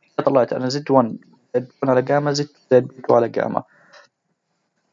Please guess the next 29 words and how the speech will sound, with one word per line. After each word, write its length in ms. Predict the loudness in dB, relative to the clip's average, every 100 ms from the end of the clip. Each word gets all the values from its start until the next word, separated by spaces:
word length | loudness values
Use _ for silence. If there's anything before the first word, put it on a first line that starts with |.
| -10
بحكي 280 | -6 0 0
لي 120 | 2
إنه 140 | -2
الفيلوسيتي 600 | -2 0 -2 -2 -6 -4
هون 440 | 0 2 2 0 -6 _
بتساوي 640 | 2 6 6 4 -2 -6 _ -2
ضع-، 360 | 0 0 0 0
ضعف 340 | 0 -2 -2
الفيلوسيتي 560 | -8 -8 -8 -10 -10 -6
هون. 180 | -4 -6 -8 -20 _ _ -10
find 260 | 2 2 4
the 100 | 0
velocity 560 | -2 -6 -6 -4 -4 -6 _ _ _ -2
عند 140 | -2
اثنين. 360 | -2 -4 -6 -6 -12 -20 _
شو 60 | -2
بساوي؟ 320 | 4 4 4
أنا 80 | -2
بطبق 420 | 0 0 0 0
معادلة 240 | 2 2 -2 _ -4
برنولي. 220 | -2 -2 -6 _ -6
الهيد 280 | -4 -4 -8 -12 -20 -20 _ _ _ _ -6 -2
جهتين 260 | 4 4
متساوية، 480 | 2 -4 -2 -2 0
يعني 100 | -2
بدي 160 | 2 0
أحكي 200 | 0 -6
زد 280 | -6 -6
وان 220 | -4 -6